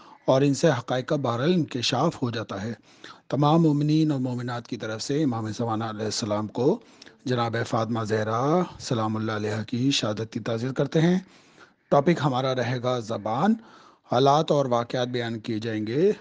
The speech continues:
इकतीस दिसंबर दो हज़ार बाईस। रसूल खुदा ने फरमाया, "इंसान की बलाएं इसकी ज़बान से जन्म लेती हैं।"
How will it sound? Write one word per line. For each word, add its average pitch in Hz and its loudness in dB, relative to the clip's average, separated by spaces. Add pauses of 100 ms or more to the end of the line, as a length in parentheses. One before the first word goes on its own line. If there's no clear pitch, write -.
(200)
इकतीस 165 4
दिसंबर 135 0
दो 143 2
हज़ार 123 0
बाईस। 120 -4 (880)
रसूल 131 2
खुदा 156 2
ने 170 2
फरमाया, 156 2 (560)
"इंसान 170 4
की 190 2
बलाएं 170 4 (100)
इसकी 180 -2
ज़बान 131 -2
से 175 0
जन्म 139 0
लेती 113 -2
हैं।" 101 -6